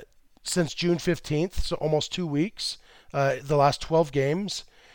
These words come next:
his batting average is one sixty-two. He has struggled a lot to hit. His on-base percentage in that time is three fifty-four. Now, it's, it's, uh, obviously f-, you need some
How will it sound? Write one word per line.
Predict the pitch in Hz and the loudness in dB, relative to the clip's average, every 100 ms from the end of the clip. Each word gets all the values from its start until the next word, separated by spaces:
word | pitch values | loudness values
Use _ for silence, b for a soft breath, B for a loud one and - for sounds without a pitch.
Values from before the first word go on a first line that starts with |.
| b | b
his | 165 | 2
batting | 131 180 208 | 8 10 10
average | 165 139 127 | 8 4 0
is | 120 | -4
one | 123 143 | -2 -2
sixty-two. | - - - 135 139 135 165 - _ | -4 -8 -8 -6 -4 -4 -6 -10 _
He | 151 156 | -2 2
has | 151 135 - b b | 2 0 -4 b b
struggled | - - 156 160 | -6 0 2 4
a | 143 | 4
lot | 143 - | 4 2
to | 139 | 0
hit. | 170 - B B | 0 -2 B B
His | - 156 | -2 -2
on-base | - 170 160 180 | 4 4 4 2
percentage | - 151 143 131 | 0 -2 0 0
in | 160 156 | 0 2
that | 139 | 2
time | - 143 156 | 2 2 2
is | 131 | -2
three | - 147 | -4 -4
fifty-four. | 143 156 131 - 160 - - b b b b - | -2 -4 -4 -6 -6 -6 -12 b b b b 0
Now, | 151 135 139 | 4 4 4
it's, | 143 139 - | 2 0 -2
it's, | 160 - - | -2 -2 -2
uh, | 131 123 117 117 | -2 -2 -4 -4
obviously | 143 147 143 - 147 135 | 2 2 0 -4 -4 -4
f-, | - | -8
you | 151 156 | -6 -2
need | 147 151 135 | 0 0 -2
some | - 160 139 135 | -2 0 0 0